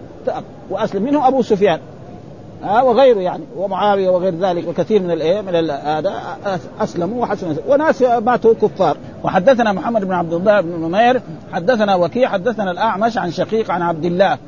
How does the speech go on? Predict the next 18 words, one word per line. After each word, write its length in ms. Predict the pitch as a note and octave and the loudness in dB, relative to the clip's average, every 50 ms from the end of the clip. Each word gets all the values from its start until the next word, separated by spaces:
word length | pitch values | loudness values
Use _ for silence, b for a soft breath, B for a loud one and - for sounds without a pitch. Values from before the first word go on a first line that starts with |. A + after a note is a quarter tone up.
| - - | -12 -10
والمراد 360 | F#3+ A3 G#3+ A#3+ C4 B3+ G#3 | -8 -6 -2 2 2 2 2
بعبد 220 | G#3+ G3 F#3+ F3 | 2 -2 -2 -4
الله 140 | G#3 G#3+ C4+ | -4 0 0
عبد 200 | C4+ A#3 A3 G3 | 0 0 0 0
الله 140 | A3 A3 G3+ | 0 0 0
بن 80 | F#3 E3+ | 0 -2
مسعود. 280 | D#3+ - - C3 B2+ B2+ D3 F#3+ | -4 -6 -8 -12 -14 -10 -2 0
دائما 260 | A3+ A3 F#3+ F3+ F3+ | 0 0 0 -2 -4
إذا 280 | F3 F#3+ F#3+ G#3 G#3 | -6 -2 -2 0 0
أطلق 260 | B3 - G3 G3+ - F#3 | 0 -2 -4 -6 -6 -4
عبد 200 | F3+ F#3 E3 G3+ | -6 -6 -6 -6
الله 220 | F#3 G#3 G#3+ F#3+ | 0 2 2 2
في 100 | - G3 | 2 -2
الأحاديث 500 | F3+ - E3+ - F3 F3 F3 A3+ F#3+ E3+ | -8 -8 -8 -6 -6 -4 -4 -4 -4 -4
اللي 120 | F3+ E3+ | -4 -6
مثل 220 | E3+ G3+ F#3+ - F#3 | -6 -8 -6 -2 0
هذه 300 | F#3 G#3 F#3 F#3 F#3 - | 0 2 0 -2 -2 -2
أغلبها، 500 | D#3+ F#3+ G#3 A#3 G#3+ F#3 F3+ G3+ A3 | -2 2 2 2 4 4 2 2 2